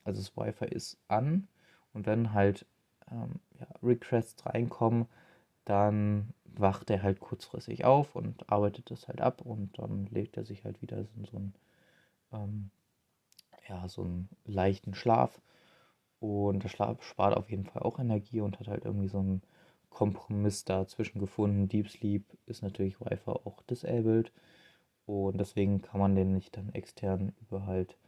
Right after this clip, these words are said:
zum Beispiel Wi-Fi halt dann wieder aufwecken. Genau deswegen gibt's halt auch diesen Light Sleep. Und da hatte ich vielleicht gedacht, dass man einfach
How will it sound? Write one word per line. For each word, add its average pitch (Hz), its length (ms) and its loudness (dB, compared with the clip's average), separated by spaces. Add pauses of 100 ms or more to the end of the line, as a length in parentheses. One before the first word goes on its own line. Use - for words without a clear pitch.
(500)
zum - 140 -16
Beispiel 98 260 -6
Wi-Fi 95 400 -2
halt - 220 -4
dann 98 160 -2
wieder - 240 -6
aufwecken. 95 560 -6 (720)
Genau 98 220 0
deswegen 95 360 2
gibt's 95 220 -2
halt 104 140 -10
auch 107 100 -14
diesen 95 300 -4
Light 95 260 -2
Sleep. - 320 -8 (540)
Und 104 80 -10
da 98 80 -2
hatte 107 100 6
ich - 140 0
vielleicht 104 260 6
gedacht, 101 300 2
dass 104 120 -4
man 98 140 -2
einfach 98 500 -2